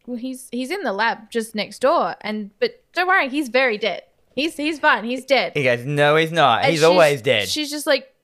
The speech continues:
Speaker 1: "You need to remove him from the ship right now. You need to get him off the ship." Like, you know.
Speaker 2: Yeah, he's an un-,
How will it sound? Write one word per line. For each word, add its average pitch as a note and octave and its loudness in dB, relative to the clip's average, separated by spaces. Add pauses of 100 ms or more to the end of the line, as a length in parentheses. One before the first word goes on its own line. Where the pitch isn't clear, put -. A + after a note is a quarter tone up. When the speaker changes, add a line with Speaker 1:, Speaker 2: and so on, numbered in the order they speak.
(260)
Speaker 1:
"You C4 -4
need C#4+ -4 (300)
to C4 -6
remove B3+ -2
him G3 -4 (320)
from B3+ -2 (200)
the A#3+ 0
ship - -4 (1040)
right C#4 0
now. A#3+ -6
You A3+ -10
need C4 -6
to C4+ -12
get B3+ 2
him B3 -4
off A#3 -4
the A#3 -6
ship." - -8
Like, G3 -4 (300)
you A#3+ -2
know. G#3 -2 (200)
Speaker 2:
Yeah, C3+ 0
he's A2+ -4
an D#3+ 0
un-, E3 0